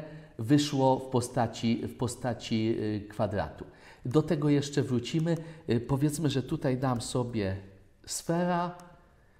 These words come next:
będzie lepiej widać, dlatego że sfera jest co prawda po rzucie na płaszczyznę dwa D jest kołem,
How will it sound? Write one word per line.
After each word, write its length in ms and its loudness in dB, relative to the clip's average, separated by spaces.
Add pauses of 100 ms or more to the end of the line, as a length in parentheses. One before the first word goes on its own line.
(140)
będzie 320 2
lepiej 340 2
widać, 580 -2 (1600)
dlatego 420 0
że 120 0
sfera 520 0 (300)
jest 180 0
co 80 4
prawda 280 2
po 200 4
rzucie 540 0
na 300 0
płaszczyznę 720 -2
dwa 240 0
D 280 2 (520)
jest 480 2
kołem, 520 8